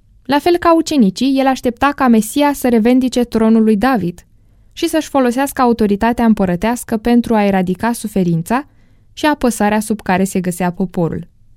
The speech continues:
Numai că o astfel de așteptare era centrată pe un Mesia care nu fusese promis. În cele din urmă, Ioan depășește îndoiala și dezamăgirea, înțelegând, după raportul adus de ucenicii lui,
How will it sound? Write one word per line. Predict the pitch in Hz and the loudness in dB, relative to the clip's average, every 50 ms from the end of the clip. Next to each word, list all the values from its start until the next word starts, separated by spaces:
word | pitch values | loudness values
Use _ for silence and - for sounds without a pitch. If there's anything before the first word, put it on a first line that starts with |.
| _ _ _ _ - _ _ - _ _ - _ _ _ | _ _ _ _ -20 _ _ -20 _ _ -20 _ _ _
Numai | - 339 370 381 370 | -4 -2 0 0 -2
că | 359 - | 0 0
o | 240 214 | 2 2
astfel | 214 233 247 - - 262 240 | 2 2 0 0 -2 0 2
de | 220 | 2
așteptare | 196 190 - - 190 175 - 247 262 277 294 302 302 - - _ - - - - | 2 0 0 -4 -6 -4 -2 -2 0 0 0 -2 -2 -6 -16 _ -20 -20 -8 -2
era | 311 330 359 | 0 2 2
centrată | 359 - 311 269 240 - 269 285 294 - 285 | 2 2 2 2 2 2 2 0 0 0 -2
pe | - 240 | -2 0
un | 233 226 208 | 2 4 4
Mesia | 202 196 202 - - 269 262 | 4 4 2 0 -2 -2 -2
care | 262 - 240 220 220 | 0 0 0 2 4
nu | 220 226 277 | 4 4 2
fusese | 277 - 269 226 - 214 214 - 208 | 0 -4 -6 -4 -4 -4 -2 -2 -4
promis. | 202 - 202 208 220 208 202 - - - _ _ - _ _ _ _ _ _ _ _ _ _ _ _ _ _ | -4 0 2 4 4 2 2 -2 -10 -18 _ _ -20 _ _ _ _ _ _ _ _ _ _ _ _ _ _
În | - 208 | -2 -2
cele | 202 - 180 185 202 | 0 0 0 -2 0
din | 214 247 240 196 | 2 2 2 2
urmă, | 170 175 175 190 247 311 - _ _ _ _ _ _ _ _ | 2 0 0 -2 -2 -2 -6 _ _ _ _ _ _ _ _
Ioan | - 240 240 247 262 285 302 | 0 2 4 4 2 2 2
depășește | 277 262 262 226 214 - 240 240 233 - 233 | 0 0 0 0 -2 0 -2 -2 -2 0 2
îndoiala | 226 226 202 190 185 185 190 196 208 214 | 4 4 4 4 2 2 2 0 0 -2
și | 214 - 196 | -2 -2 -2
dezamăgirea, | 180 196 190 - 185 185 190 196 180 180 170 165 190 220 233 - - _ _ _ _ _ _ _ - _ | -2 -2 -2 -2 0 0 0 0 0 -2 -2 -4 -4 -4 -6 -8 -14 _ _ _ _ _ _ _ -6 _
înțelegând, | 233 240 240 - 240 220 220 196 180 190 190 190 208 208 - | 2 2 4 4 2 2 2 0 0 2 2 2 2 0 0
după | - 208 202 214 208 | 0 0 0 2 0
raportul | 196 196 202 - 285 302 311 294 - 254 240 240 233 - _ | 0 0 0 0 0 0 0 0 0 0 0 0 0 -2 _
adus | - 214 214 226 262 - | 0 0 0 0 0 -2
de | - 208 | 0 0
ucenicii | 190 185 185 - 190 196 226 226 - 180 | 0 0 0 0 2 2 2 2 0 -2
lui, | 180 185 208 247 - | 0 0 -2 -2 -4